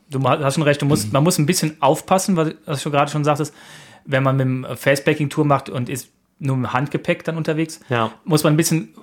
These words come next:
Speaker 1: genau überlegen, was hat man in seinem Rucksack drin. Wie du schon sagst, ich habe das Tarp mitgehabt, habe aber im Vorfeld die Heringe raustun müssen, weil die Heringe aus Metall sind, lang und spitz.
Speaker 2: Richtig.
Speaker 1: Die werden wahrscheinlich nicht durchgegangen beim Sicherheitscheck. Dann, ähm,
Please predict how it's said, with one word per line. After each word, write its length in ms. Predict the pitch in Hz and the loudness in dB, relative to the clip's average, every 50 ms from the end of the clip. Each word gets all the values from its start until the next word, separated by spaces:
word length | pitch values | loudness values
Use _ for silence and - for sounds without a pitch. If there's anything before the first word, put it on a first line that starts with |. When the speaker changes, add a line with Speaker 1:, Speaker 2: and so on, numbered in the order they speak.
| _ _ | _ _
Speaker 1:
genau 340 | - 139 - 139 139 147 165 | -4 -2 0 2 4 4 6
überlegen, 320 | 156 156 151 151 151 147 | 6 6 4 4 4 2
was 160 | 143 139 - - | 2 0 0 -2
hat 120 | 143 - | -2 -2
man 100 | 151 135 | -2 0
in 60 | 135 | 0
seinem 160 | 143 131 131 | 0 0 0
Rucksack 320 | 131 160 - - 131 110 - | 0 -2 0 0 0 -2 -2
drin. 160 | - 120 110 | -4 -4 -4
Wie 60 | 120 123 | -4 -4
du 60 | 127 | -4
schon 120 | - 139 127 | -4 -2 0
sagst, 220 | 135 131 123 - | 0 0 0 -2
ich 120 | 135 - | -4 -6
habe 100 | 123 120 | -4 -4
das 180 | - 107 - - | -4 -6 -6 -6
Tarp 380 | - - 113 113 123 139 - 151 | -4 0 2 2 2 2 2 0
mitgehabt, 520 | 151 156 156 - 170 170 185 190 - - _ _ _ _ _ _ _ _ _ _ - | -2 -2 -2 -2 -2 -2 -2 -4 -6 -14 _ _ _ _ _ _ _ _ _ _ -2
habe 220 | - 123 131 147 | -2 0 2 2
aber 80 | 135 135 | 2 0
im 100 | 127 123 | 0 0
Vorfeld 380 | - 135 127 117 - 143 135 | 0 -2 -2 0 0 -2 -2
die 80 | 147 135 | -2 0
Heringe 320 | 127 156 175 185 160 135 | 2 2 4 4 4 2
raustun 360 | 113 117 117 117 - - 123 120 | 2 0 0 -2 -4 -6 -6 -4
müssen, 220 | 117 110 - 123 | -4 -6 -4 -4
weil 80 | 117 117 | -4 -2
die 80 | 113 | 0
Heringe 240 | 120 127 127 131 135 | 0 0 0 2 2
aus 160 | 127 120 - | 0 0 0
Metall 440 | - 123 - - - 120 120 127 139 | -2 -4 -4 -2 0 2 2 2 2
sind, 260 | 135 165 175 - - | 2 0 -2 -2 0
lang 220 | 131 120 123 147 160 | 0 0 0 2 0
und 120 | 156 151 | 0 -2
spitz. 460 | - - - 165 160 - - - - _ - - - | -2 -2 -2 -2 -2 -2 -6 -12 -14 _ -12 -6 -6
Speaker 2:
Richtig. 320 | 107 95 - 113 98 - | -6 -4 -4 -4 -6 -4
Speaker 1:
Die 160 | - 127 120 | -4 -4 0
werden 220 | 120 131 139 143 139 | 2 2 2 2 2
wahrscheinlich 340 | 120 - 135 131 135 120 - | 0 0 0 0 0 0 0
nicht 220 | 147 147 - - | -2 0 2 2
durchgegangen 480 | 165 170 165 - 151 131 120 117 120 113 | 2 4 4 2 0 0 0 0 0 0
beim 160 | 113 110 110 | -2 -2 -2
Sicherheitscheck. 720 | 117 110 - - 123 131 131 - - - 175 175 - - - 110 95 - - 110 98 - - - - - - - - - - - _ | -4 -4 -4 -2 -2 -2 -4 -4 -4 -4 -4 -4 -6 -10 -10 -8 -8 -8 -10 -12 -12 -14 -18 -20 -20 -20 -20 -20 -20 -20 -20 -6 _
Dann, 340 | - 131 127 131 135 139 143 143 | 0 0 2 2 0 -2 -2 -2
ähm, 380 | 135 127 127 123 120 123 113 | 0 2 2 2 0 -2 -8